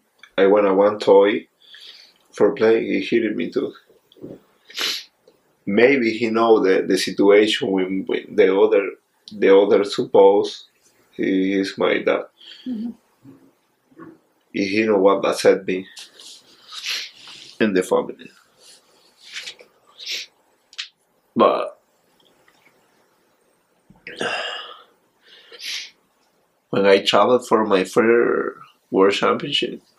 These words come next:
Speaker 2: Mm-hmm.
Speaker 1: he called me before the travel.
Speaker 2: Mm-hmm.
Speaker 1: With my grandma.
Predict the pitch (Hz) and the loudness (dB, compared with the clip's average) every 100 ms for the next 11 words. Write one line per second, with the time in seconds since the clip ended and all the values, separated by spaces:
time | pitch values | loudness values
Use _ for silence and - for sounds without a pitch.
0 | _ 254 220 - _ _ _ _ _ _ | _ -8 -8 -12 _ _ _ _ _ _
1 | _ - 117 - 98 98 104 95 95 98 | _ -4 -4 0 0 0 -2 -2 0 -2
2 | 90 87 - - - - - _ _ _ | -2 -4 -4 -4 -2 -8 -10 _ _ _
3 | _ _ _ _ _ _ _ - - - | _ _ _ _ _ _ _ -20 -20 -20
4 | _ _ _ _ _ _ _ _ _ _ | _ _ _ _ _ _ _ _ _ _
5 | _ _ _ _ _ _ _ _ 262 208 | _ _ _ _ _ _ _ _ -10 -10
6 | 247 - _ _ _ _ _ _ _ _ | -12 -14 _ _ _ _ _ _ _ _
7 | _ _ _ _ _ _ _ _ _ _ | _ _ _ _ _ _ _ _ _ _
8 | _ _ _ _ - - _ _ _ _ | _ _ _ _ -20 -20 _ _ _ _
9 | _ _ _ _ 113 101 95 87 92 87 | _ _ _ _ -2 0 0 0 0 0
10 | 85 | -4